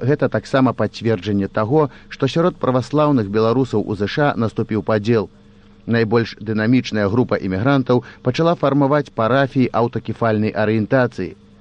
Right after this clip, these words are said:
Яны існуюць да сённяшняга дня ў Нью-Йорку, Кліўлендзе, Дэтройце, Гайленд-парку,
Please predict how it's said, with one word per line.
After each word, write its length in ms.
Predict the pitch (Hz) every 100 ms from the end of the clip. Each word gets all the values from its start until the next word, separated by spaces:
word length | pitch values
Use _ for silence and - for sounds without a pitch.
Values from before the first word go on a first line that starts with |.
| - - -
Яны 240 | 113 120
існуюць 560 | 98 - 117 135 131 -
да 160 | 117
сённяшняга 560 | 117 165 143 135 123 117
дня 160 | 127 127
ў 160 | 101
Нью-Йорку, 500 | 95 113 143 123 117 - -
Кліўлендзе, 560 | - 156 147 135 123 127
Дэтройце, 640 | 104 104 131 135 123 113
Гайленд-парку, 920 | 113 139 139 110 - 143 139 127 131